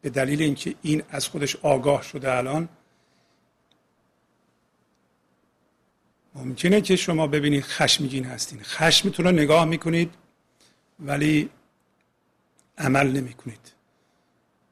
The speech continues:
می‌گیم باش، این یه پدیده است در من،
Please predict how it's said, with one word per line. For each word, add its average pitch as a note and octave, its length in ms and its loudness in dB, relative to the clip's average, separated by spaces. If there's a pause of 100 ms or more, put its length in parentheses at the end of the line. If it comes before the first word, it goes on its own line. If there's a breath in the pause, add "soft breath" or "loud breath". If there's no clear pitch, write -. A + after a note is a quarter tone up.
(380)
می‌گیم C#3 360 -2
باش، C3 440 0
این C#3 360 -6
یه C3 240 -8 (520)
پدیده C3+ 520 -4
است - 180 -6
در C#3+ 160 2
من، C#3+ 460 2